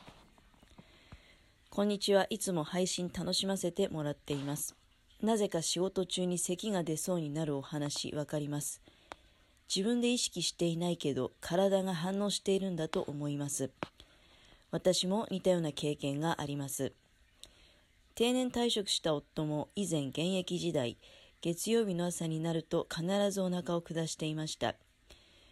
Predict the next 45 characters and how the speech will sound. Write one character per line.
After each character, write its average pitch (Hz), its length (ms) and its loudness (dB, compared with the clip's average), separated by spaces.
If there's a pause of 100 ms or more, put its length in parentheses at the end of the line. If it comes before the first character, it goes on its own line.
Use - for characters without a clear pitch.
(240)
う 190 60 -6
ち 240 160 0
で 220 140 6
ト 226 180 0
イ 214 80 6
レ 196 120 4
を 190 60 2
済 185 140 -4
ま 175 120 0
せ 165 140 -2
て 151 160 -2
出 156 120 0
て 147 120 -4
も、 156 300 -4
会 196 240 4
社 196 140 0
に 190 120 0
着 - 80 -10
く - 180 -6
ま 160 100 0
で 135 160 -2
持 139 120 -8
た 165 120 0
な 139 140 0
く - 100 -18
て、 - 220 -2 (580)
公 214 220 4
園 226 140 2
の 220 100 -4
ト 214 140 2
イ 208 60 4
レ 175 120 2
に 190 120 -2
駆 175 320 -2
け 185 100 -2
込 180 60 2
ん 175 60 0
で 175 80 0
い 170 120 -2
た 143 120 0
み 143 100 -2
た 131 160 0
い 120 60 0
で 123 120 -4
す。 - 220 -6